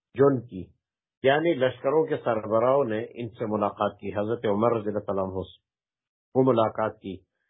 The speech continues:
اس میں ابو عبیدہ بن جراح بھی ہے اور اس کے صحابہ ہے۔ فاخبروہ، انہوں نے خبر دی، ان الوباء قد وقع بالشام، وبا شام میں آ چکی ہے۔ قال ابن عباس، عبداللہ ابن عباس فرماتے، فقال عمر ادعو لی المہاجرین،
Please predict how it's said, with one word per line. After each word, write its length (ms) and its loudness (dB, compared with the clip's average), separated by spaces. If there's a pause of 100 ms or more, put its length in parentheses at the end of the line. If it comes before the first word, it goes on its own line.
(220)
اس 180 -6
میں 100 4
ابو 220 2
عبیدہ 340 2
بن 120 -6
جراح 320 -2
بھی 220 -10
ہے 80 -8 (480)
اور 160 -2
اس 140 -6
کے 160 -6
صحابہ 360 0
ہے۔ 400 -2 (220)
فاخبروہ، 880 0
انہوں 300 -2
نے 160 0
خبر 380 2
دی، 160 -2
ان 320 -2
الوباء 480 4
قد 280 -2
وقع 400 0
بالشام، 420 -2 (460)
وبا 300 2 (200)
شام 220 -4
میں 120 -2
آ 60 -2
چکی 420 -4
ہے۔ 60 2 (360)
قال 300 4
ابن 340 0
عباس، 360 0
عبداللہ 400 -2
ابن 200 0
عباس 320 2
فرماتے، 360 0
فقال 400 0
عمر 320 0
ادعو 680 2
لی 280 0
المہاجرین، 800 2